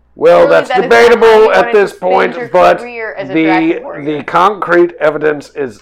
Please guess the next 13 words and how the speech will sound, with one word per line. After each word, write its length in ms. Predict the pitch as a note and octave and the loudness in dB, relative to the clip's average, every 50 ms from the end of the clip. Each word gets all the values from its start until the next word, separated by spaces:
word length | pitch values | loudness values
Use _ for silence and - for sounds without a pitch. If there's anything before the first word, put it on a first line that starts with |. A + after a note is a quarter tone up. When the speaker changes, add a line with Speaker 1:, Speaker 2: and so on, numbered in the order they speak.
| _ _ | _ _
Speaker 1:
is 220 | C3+ C3 A2 G#2+ | -12 -12 -10 -12
laid 380 | B2 B2 B2+ B2 B2 A#2 G#2+ G2 | -8 -4 -4 -4 -4 -6 -8 -10
bare. 240 | A#2 G#2+ G2+ - - - | -10 -10 -10 -12 -14 -14
Speaker 2:
You 160 | C#4 C#4+ C4+ | -12 -10 -8
are 100 | A#3+ A3+ | -8 -8
Speaker 1:
She 220 | G#3 - F3+ F#3+ G3 | -8 -6 -4 -2 -2
Speaker 2:
not 320 | G3+ G3+ G3+ G3 F#3+ F3+ | 0 0 -2 -2 -2 -2
Speaker 1:
is 300 | F3 E3+ D#3+ C#3+ - - - - - | 0 0 0 -2 -6 -12 -20 -20 -10
committing 560 | - D#3+ C#3+ C#3 D#3 E3+ E3 G#3 A3+ A#3 A3 | -8 -8 -8 -6 -10 -10 -8 -10 -10 -10 -10
crimes. 720 | E3+ E3+ F3+ F3 E3 D#3+ D#3 D3+ D#3 D#3+ D#3 C3+ - - _ | -4 -2 0 0 0 0 -2 -2 -4 -8 -12 -16 -20 -20 _
We 160 | C#3+ D3 C#3 | -18 -16 -16
kill 360 | A#2+ - - E3 D#3+ E3 D#3+ | -16 -10 -6 -6 -6 -6 -8
criminals. 680 | D3 - - E3+ D3+ C#3+ B2 - - - _ _ _ _ | -10 -8 -6 -6 -6 -6 -10 -14 -18 -20 _ _ _ _